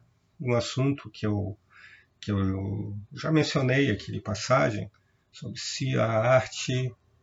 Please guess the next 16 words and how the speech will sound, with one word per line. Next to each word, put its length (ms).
transmite 880
conhecimento, 960
né? 120
Se 120
a 40
função 500
básica 580
da 160
arte, 540
pri-, 220
aquela 340
primitiva, 720
é 80
de 120
transmitir 840
conhecimento. 960